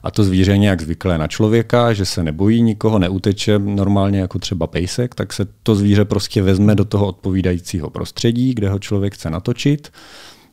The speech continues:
a tam buď to se natáčí jen tak, jak si tam hraje, co tam dělá samo, anebo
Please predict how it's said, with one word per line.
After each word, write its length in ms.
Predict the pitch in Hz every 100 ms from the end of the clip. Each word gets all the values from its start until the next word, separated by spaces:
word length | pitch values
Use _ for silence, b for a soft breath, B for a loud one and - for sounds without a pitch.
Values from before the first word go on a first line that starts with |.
| -
a 80 | 98
tam 340 | 92 104 101 95
buď 200 | 101 -
to 280 | 117 113 98 b b b -
se 140 | 110
natáčí 480 | 101 104 101 101 107
jen 160 | 104
tak, 180 | 98 92
jak 140 | 90 -
si 120 | 95
tam 180 | 98 92
hraje, 320 | 85 82 90
co 120 | -
tam 200 | - 90
dělá 280 | 87 87 85
samo, 400 | - 82 92 104
anebo 400 | 90 90 92 85